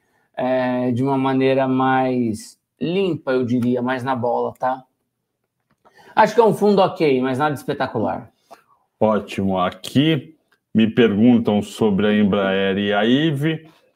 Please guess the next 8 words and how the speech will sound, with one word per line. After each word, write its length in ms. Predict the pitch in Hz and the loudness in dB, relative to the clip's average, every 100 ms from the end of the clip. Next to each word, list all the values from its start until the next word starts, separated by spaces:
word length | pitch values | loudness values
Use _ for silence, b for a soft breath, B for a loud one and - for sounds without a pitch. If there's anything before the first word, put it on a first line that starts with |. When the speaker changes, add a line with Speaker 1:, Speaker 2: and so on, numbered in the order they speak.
| b - 95 - | b -16 -14 -10
Speaker 2:
que 100 | - | -4
a 60 | 104 | -2
ive 400 | 110 107 90 104 | 0 0 -2 -4
é, 580 | 98 87 101 92 98 - | -2 -4 -4 -4 -6 -6
é 80 | 107 | -6
aquele 440 | 95 - 104 90 | -6 -6 -6 -4
helicóptero 1200 | 98 95 98 95 92 _ 98 104 - - 95 95 | -4 -4 -4 -6 -10 _ -6 -6 -8 -8 -6 -4
elétrico 920 | 98 98 98 104 98 - 92 - 104 | -4 -4 -4 -4 -6 -8 -10 -8 -12